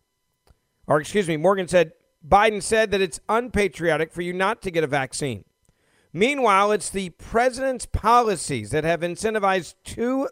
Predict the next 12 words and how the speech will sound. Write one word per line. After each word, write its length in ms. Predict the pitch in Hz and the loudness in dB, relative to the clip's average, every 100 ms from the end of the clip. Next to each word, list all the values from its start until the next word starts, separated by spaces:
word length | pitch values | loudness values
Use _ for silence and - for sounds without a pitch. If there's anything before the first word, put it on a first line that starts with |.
| - | -8
million 840 | 185 196 208 247 247 190 143 98 - _ _ _ _ | -8 -2 6 10 10 8 -2 -4 -14 _ _ _ _
apprehensions 1000 | 190 226 247 226 202 175 - 165 175 - _ 147 | 0 0 -2 -2 -2 -4 -8 -8 -8 -14 _ -4
during 320 | 180 190 190 | -2 0 -2
his 200 | 175 - | -4 -6
first 340 | 190 196 - | -4 -4 -4
eleven 460 | 180 151 170 185 214 | -6 -2 -2 -2 -4
and 100 | 190 | -6
a 60 | 165 | -6
half 260 | 156 156 | -6 -6
months 300 | 135 127 - | -8 -8 -8
of 100 | 151 - - | -10 -8 -4
office." 720 | 202 185 110 - - - | -4 -4 -8 -12 -18 -20